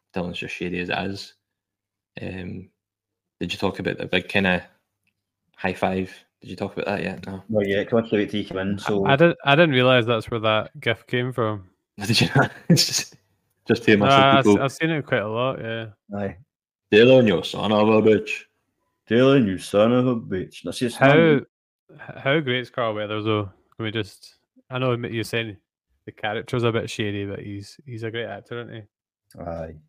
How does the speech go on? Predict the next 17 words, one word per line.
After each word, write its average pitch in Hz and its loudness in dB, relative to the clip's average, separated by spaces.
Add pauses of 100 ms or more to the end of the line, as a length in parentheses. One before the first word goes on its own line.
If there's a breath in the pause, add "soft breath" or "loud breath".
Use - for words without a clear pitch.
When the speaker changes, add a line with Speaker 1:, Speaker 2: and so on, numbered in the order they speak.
(440)
Speaker 2:
My 127 2
mate 110 2
went 107 -2
to 95 2
a 92 0
Star 101 0
Wars 117 0
festival 123 -2 (280)
and 98 -10
he 98 -6
met 98 -4
Carl 113 4
Weathers. 117 -2 (680)
And 98 -8
he, 95 -4
Speaker 3:
Oh, 92 -4
man. 131 -8